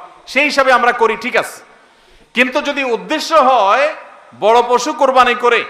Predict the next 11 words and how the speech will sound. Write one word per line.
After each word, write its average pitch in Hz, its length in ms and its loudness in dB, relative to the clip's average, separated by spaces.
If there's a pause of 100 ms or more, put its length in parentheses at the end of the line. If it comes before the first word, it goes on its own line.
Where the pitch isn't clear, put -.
(160)
আমি 208 180 2
বড় 202 280 4
কোরবানি 202 420 0
দাতা 185 240 0
জাহির 190 320 0
করব 214 260 0
নিজেকে, 185 360 -4 (360)
তাহলে 202 260 -2 (100)
এর 247 160 0
মাধ্যমে 196 480 -4
সওয়াব 202 480 0